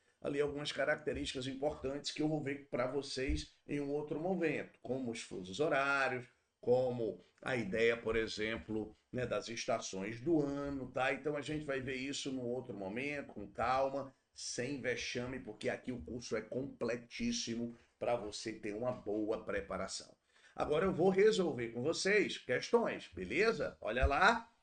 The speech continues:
questãozinha na tela, Q duzentos e quatro, cinco um três três.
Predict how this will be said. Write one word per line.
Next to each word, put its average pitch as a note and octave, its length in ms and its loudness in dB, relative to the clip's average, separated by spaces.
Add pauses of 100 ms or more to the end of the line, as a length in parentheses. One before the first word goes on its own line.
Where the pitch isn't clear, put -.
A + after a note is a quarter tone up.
(120)
questãozinha B2+ 840 2
na C#3 140 0
tela, F3+ 680 4 (240)
Q D#3+ 600 4 (260)
duzentos C#3 840 0
e D3 120 -2
quatro, D3 800 4 (260)
cinco C#3+ 420 -2
um B2 200 -2
três D3 360 0
três. F2+ 580 0